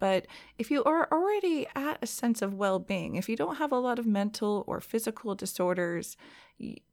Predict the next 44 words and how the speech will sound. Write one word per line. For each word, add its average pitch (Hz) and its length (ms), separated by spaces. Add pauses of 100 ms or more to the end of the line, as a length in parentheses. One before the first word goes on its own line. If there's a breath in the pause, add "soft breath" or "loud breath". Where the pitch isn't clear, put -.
the 233 180
effects - 300
of 285 80
C 277 220
B 240 160
D 233 280
will 247 280 (360)
pretty 370 180
much 381 260
be 247 140
lost - 500
on 175 240
you. 151 300
They, 180 240
they 180 120
might 214 180
just 214 180
make 208 220
you 190 60
a - 20
little 180 200
sleepy, 180 680
and 170 260
you 185 60
probably 269 480
won't 247 240
enjoy 233 300
it - 120
very 156 200
much. - 340 (380 loud breath)
It'll 180 120
be 196 160
a 196 60
bunk 233 380
experience 165 720
for - 180
you, 147 220
as 165 140
the 175 100
saying 156 460
goes 160 300
on 156 120
the 151 60
street. - 500